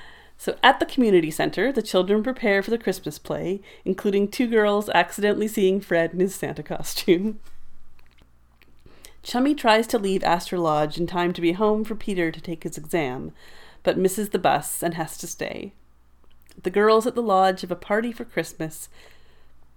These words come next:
finally enjoying themselves. Avril goes into labor with Chummy and Patsy to assist. Back at home, Freddy is ill with croup,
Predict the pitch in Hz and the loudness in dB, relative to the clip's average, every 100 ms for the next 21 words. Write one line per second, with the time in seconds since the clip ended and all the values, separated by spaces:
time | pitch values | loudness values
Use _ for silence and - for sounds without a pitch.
0 | - _ - - 214 202 202 202 190 185 | -20 _ -18 -2 4 6 6 6 6 4
1 | 185 165 147 143 139 156 - - - 240 | 2 0 2 -2 -4 -4 -4 -4 -6 -8
2 | - - - - - - - - - - | -14 -16 -20 -20 -20 -20 -18 -16 -14 -14
3 | - - - - - 196 208 208 220 226 | -14 -14 -14 -14 0 6 6 4 0 0
4 | 196 196 196 202 208 220 170 160 156 156 | 0 2 2 2 -2 0 2 0 0 -2
5 | 165 - - 190 190 202 196 165 151 - | -4 -6 -2 0 0 0 -2 -2 -4 -4
6 | - 156 156 165 170 104 - - - - | -10 -10 -8 -8 -6 -10 -10 -16 -20 -20
7 | - - - - - - - 180 196 196 | -20 -20 -20 -20 -20 -20 -8 4 4 4
8 | 190 262 247 180 190 208 - - - - | -2 2 4 4 2 -6 -14 -20 -20 -2
9 | 220 220 240 233 - 196 196 196 - 190 | 0 2 0 -2 0 0 0 -4 -6 -4
10 | 170 - | -4 -8